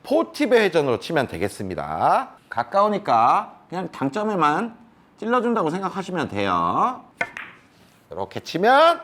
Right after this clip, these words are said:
반칸 쪽에 도착을 하면서 득점이 되게 돼요.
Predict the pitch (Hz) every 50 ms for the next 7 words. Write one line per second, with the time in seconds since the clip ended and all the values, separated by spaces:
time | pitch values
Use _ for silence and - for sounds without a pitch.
0 | - - - - - - - _ _ - - 120 131 160 156 - 240 214 202 208
1 | 185 160 151 127 - - - - - - 214 190 165 151 143 190 247 285 277 247
2 | 196 151 - - 139 - - 240 226 170 117 135 156 185 135 131 143 165 160 135
3 | 123 131 175 254 320 320